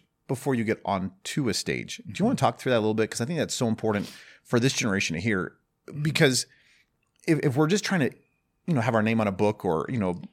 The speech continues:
be known as a speaker or whatever that looks like, it becomes very dangerous, because there's a lot of people who are speaking and writing and having YouTube channel stuff today and on social media that actually may be saying some good things,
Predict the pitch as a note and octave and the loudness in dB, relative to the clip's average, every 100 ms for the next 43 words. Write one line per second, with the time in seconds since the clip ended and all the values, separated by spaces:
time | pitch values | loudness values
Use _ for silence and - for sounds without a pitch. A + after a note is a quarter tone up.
0 | _ _ - A#2 A2 A#2 A2+ A2 - - | _ _ -2 2 4 2 2 -2 -6 -20
1 | _ - G2 F#2+ - A#2+ A2+ F#2+ G2+ D3 | _ -2 0 0 2 2 2 2 4 4
2 | G2 G2 - G#2 F#2 - _ _ B2 B2+ | 2 0 0 0 0 -6 _ _ -2 2
3 | A3+ C#3 G#2+ F#2+ A#2 G#2 E2+ - A#2+ B2 | 2 4 2 2 0 0 -4 -6 -4 -2
4 | A2 G2 G#2 D3+ - C#3+ A#2+ A2+ G2 G2 | 0 2 4 4 2 -2 -2 0 -2 -2
5 | - C3 B2+ A#2+ F#2 F#2 G#2+ A2 G#2+ G#2 | -2 -4 0 0 0 2 2 4 2 -2
6 | G2 - - - F#2 F#2 G2 F#2+ G#2+ G#2+ | -4 -14 -20 -10 -4 0 0 2 0 0
7 | G2+ - F#2+ G2 - E2+ F#2 F#2+ F#2 D#2+ | -2 0 2 2 0 0 0 0 0 -2
8 | F2+ A#2 A#2+ A2 - G2+ G2 F#2+ F#2 - | -2 0 2 0 0 0 0 0 -2 -6
9 | - _ - - B2 E3 - C#3 A#2+ A2+ | -20 _ -6 0 2 2 0 2 2 0
10 | - _ _ _ _ _ _ _ _ _ | -6 _ _ _ _ _ _ _ _ _
11 | _ _ _ _ _ - F#3+ F#3 G3+ G3+ | _ _ _ _ _ 0 2 4 4 2
12 | - D3 C#3 B2+ A#2 G#2 G2+ C2 C#2+ - | 2 2 2 2 2 2 0 -2 -4 -8